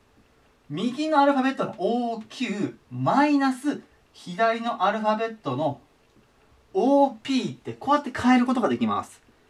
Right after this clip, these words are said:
これむっちゃ使うんで覚えておいてください。視点を変えたいとき、左のアルファベットを揃えたいときだね。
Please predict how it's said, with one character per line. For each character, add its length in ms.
こ 100
れ 180
む 260
っ 40
ち 80
ゃ 60
使 200
う 80
ん 40
で 80
覚 240
え 20
て 60
お 20
い 40
て 60
く 60
だ 80
さ 200
い。 120
視 160
点 200
を 80
変 220
え 20
た 100
い 60
と 80
き、 80
左 280
の 120
ア 20
ル 80
フ 60
ァ 20
ベ 80
ッ 40
ト 100
を 40
揃 260
え 40
た 80
い 60
と 60
き 60
だ 80
ね。 160